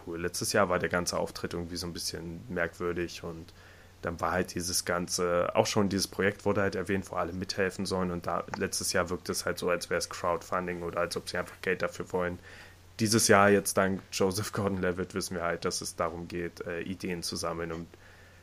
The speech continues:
Bilder und so mit einzubringen und sicher dadurch auch so den Hype mit aufrechtzuerhalten und alles. Also ist vielleicht eine ganz coole Idee.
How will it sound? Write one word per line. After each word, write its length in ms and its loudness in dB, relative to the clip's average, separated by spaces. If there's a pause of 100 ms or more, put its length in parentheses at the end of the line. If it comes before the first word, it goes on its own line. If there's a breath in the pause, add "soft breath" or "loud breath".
(160 loud breath)
Bilder 240 4
und 100 0
so 120 0
mit 160 -4
einzubringen 580 -4
und 120 -2
sicher 260 4
dadurch 340 2
auch 120 2
so 140 -2
den 220 -4
Hype 240 2
mit 140 -2
aufrechtzuerhalten 840 -4
und 140 -6
alles. 360 -6 (500 loud breath)
Also 500 -8 (1600)
ist 140 -2
vielleicht 300 0
eine 80 -4
ganz 280 -6
coole 260 -14
Idee. 240 -10